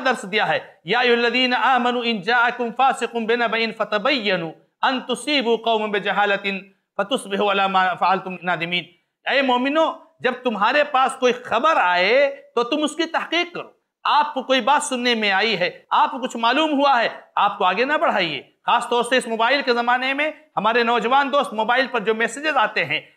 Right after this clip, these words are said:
اور جو دیگر ذرائع سے جن کے پاس معلومات آتی ہے، اس معلومات کو صحیح ہے، حقیقت ہے، اس سے درکنار وہ اس کو آگے بڑھاتے رہتے ہیں۔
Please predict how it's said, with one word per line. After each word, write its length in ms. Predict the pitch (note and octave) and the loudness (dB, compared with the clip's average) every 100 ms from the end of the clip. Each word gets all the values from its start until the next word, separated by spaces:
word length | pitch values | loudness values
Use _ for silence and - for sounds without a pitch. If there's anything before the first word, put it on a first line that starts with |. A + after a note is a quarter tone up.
| _ | _
اور 180 | - B3 | 0 2
جو 140 | G3 B3 | 2 0
دیگر 300 | A3+ B3 A3+ | 2 0 0
ذرائع 340 | G#3+ A#3 C4 | 0 0 0
سے 120 | - | -2
جن 120 | B3 | -6
کے 100 | A#3 | -4
پاس 180 | A#3+ A#3+ | -2 -2
معلومات 480 | G#3+ B3 B3 D4+ C#4 | 0 0 2 0 2
آتی 280 | A3+ A#3 F3 | -2 -2 -4
ہے، 100 | D3+ - _ C#4+ | -4 -8 _ -4
اس 120 | D4 | -4
معلومات 560 | A3 G#3+ A3 B3 D4 - | 0 -2 2 0 0 0
کو 120 | C#4+ B3+ - - - | 2 2 0 -12 -12
صحیح 360 | - C4 D4 A#3+ | -4 0 2 2
ہے، 140 | A3 F#3+ G3+ | 0 -2 -2
حقیقت 440 | D4 D4+ D4+ D4 | -2 0 -2 -2
ہے، 200 | G#3+ G#3 - _ - | -2 -2 -6 _ -4
اس 300 | C4+ C4+ - | -2 -2 0
سے 160 | D4+ G#3+ | 2 2
درکنار 560 | B3+ D4+ C#4+ C#4+ D4+ - - F3+ | 0 0 0 2 2 0 -12 0
وہ 160 | A3 | 2
اس 60 | G#3+ | 2
کو 80 | A3+ | 2
آگے 220 | G#3 G#3 G3+ | 0 2 0
بڑھاتے 360 | F3 F#3+ G#3 | 2 0 0
رہتے 380 | F#3 F3+ F#3+ | 0 0 0
ہیں۔ 80 | E3+ | 0